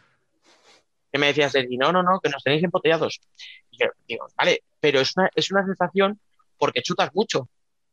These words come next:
Y tú a lo mejor acabas la primera parte y dices, "Inter, veinticinco tiros". Pero eran veinticinco tiros irreales.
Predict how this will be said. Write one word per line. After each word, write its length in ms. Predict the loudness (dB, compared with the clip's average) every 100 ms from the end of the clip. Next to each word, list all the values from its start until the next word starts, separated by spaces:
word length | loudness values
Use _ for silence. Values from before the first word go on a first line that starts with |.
| _
Y 100 | -16
tú 140 | -2 0
a 40 |
lo 60 | 2
mejor 160 | 2
acabas 240 | 2 2 2
la 80 | 2
primera 180 | 2 2
parte 180 | 0
y 40 | -4
dices, 220 | -8 -4
"Inter, 300 | -2 0 0
veinticinco 480 | -2 -6 _ -4 -4
tiros". 300 | -2 -6 -8 _ _ _ _
Pero 160 | -8 -8
eran 140 | -12
veinticinco 400 | -20 _ _ -20
tiros 200 | -20 -20 _
irreales. 340 | _ -20 _